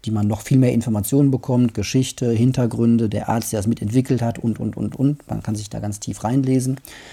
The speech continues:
beim Hersteller. Das, äh, findet ihr auf runtime punkt G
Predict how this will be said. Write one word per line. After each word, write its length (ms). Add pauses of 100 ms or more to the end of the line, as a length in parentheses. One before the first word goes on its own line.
(300)
beim 220
Hersteller. 640 (280)
Das, 1120
äh, 220
findet 300
ihr 120
auf 320
runtime 760
punkt 320 (320)
G 420